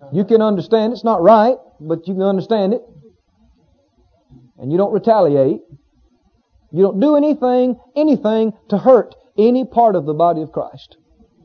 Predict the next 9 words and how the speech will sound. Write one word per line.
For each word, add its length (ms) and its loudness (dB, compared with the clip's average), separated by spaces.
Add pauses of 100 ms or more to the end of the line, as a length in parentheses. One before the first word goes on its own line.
(1300)
You 100 -2
don't 140 -4
do 120 -4
anything. 440 -8 (1160)
We're 200 6
not 180 4
in 140 2
the 60 -2
business 640 -6